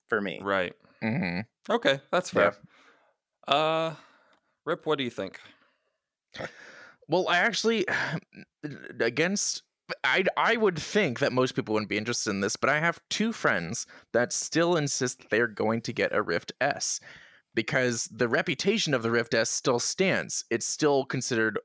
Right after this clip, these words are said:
Speaker 3: a super usable headset. It's, it's always got that reputation of the, one of the most, if not the most comfortable headset. And, and, and it just, it just works, right?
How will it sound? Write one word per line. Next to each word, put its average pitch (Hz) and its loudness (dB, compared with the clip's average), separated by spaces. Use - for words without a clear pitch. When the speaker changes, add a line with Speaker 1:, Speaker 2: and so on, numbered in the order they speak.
Speaker 3:
a 104 0
super 139 0
usable 139 0
headset. 135 2
It's, - -4
it's - -2
always 120 4
got 113 0
that 107 4
reputation 110 0
of 98 0
the, 98 2
one 113 2
of 107 0
the 104 4
most, 104 2
if 117 0
not 107 0
the 110 -2
most 104 2
comfortable 113 0
headset. 101 0
And, 104 0
and, 110 0
and 117 2
it 117 -6
just, - -2
it 123 -2
just 120 -2
works, 120 0
right? 117 2